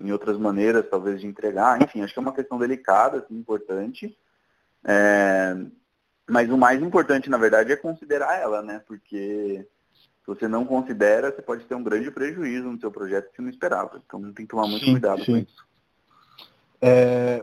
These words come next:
Speaker 2: falando de, de projetos, vamos falar do primeiro projeto do Catarse, que eu acho que é
Speaker 1: Ah, é, tem, tem histórias boas, assim, <laughs> ao longo de toda a história do Catarse. Do, o Catarse foi lançado com cinco projetos.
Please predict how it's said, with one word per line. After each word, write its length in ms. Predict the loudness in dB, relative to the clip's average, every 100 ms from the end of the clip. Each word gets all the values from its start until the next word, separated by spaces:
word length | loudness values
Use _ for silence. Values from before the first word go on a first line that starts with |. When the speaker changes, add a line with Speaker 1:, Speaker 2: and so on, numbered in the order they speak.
| 2
Speaker 2:
falando 340 | 4 6 4 2
de, 200 | 0 -2
de 140 | -4
projetos, 720 | -2 -2 2 2 2 _ -12
vamos 260 | -4 -4 2
falar 200 | 4 4
do 100 | 2
primeiro 380 | -4 -2 0 -2
projeto 440 | -6 -8 -8 -10
do 80 | -16
Catarse, 480 | -12 -8 -4 -4 -6 _ _
que 100 | -8
eu 60 |
acho 160 | -6 -6
que 60 | -4
é 240 | -4 0
Speaker 1:
Ah, 240 | 4 6 6
é, 60 | 2
tem, 260 | 0 -4 -4
tem 220 | -4 -4
histórias 400 | 0 2 2 2
boas, 480 | 0 0 2 0 -2 -8
assim, 260 | -10 -10
<laughs> 340 | -6 -2 -2 -2
ao 140 | -2
longo 220 | -2 -4
de 100 | -6
toda 180 | -4 -2
a 40 |
história 240 | -2 -2 -2
do 100 | -2
Catarse. 480 | -4 0 -2 -2 -8
Do, 160 | -8 -6
o 200 | -6 -2
Catarse 340 | 0 0 0
foi 80 | -2
lançado 420 | -4 0 0 0 -2
com 160 | -10
cinco 240 | -10 -12 -2
projetos. 480 | 0 2 0 -2